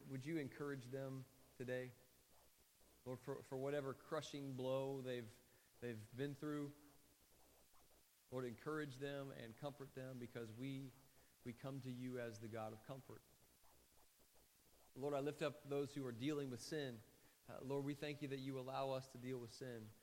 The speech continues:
that we can come boldly to the throne of grace with confidence and find help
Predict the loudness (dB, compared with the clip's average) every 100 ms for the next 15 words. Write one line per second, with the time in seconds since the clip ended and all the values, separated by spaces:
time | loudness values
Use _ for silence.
0 | -12 -4 0 0 0 2 2 2 0 4
1 | 4 4 2 2 0 -2 0 0 0 2
2 | 2 2 -2 -10 -18 -12 4 6 6 4
3 | 2 2 2 2 2 0 -2 -4 0 0
4 | 2 2 4 2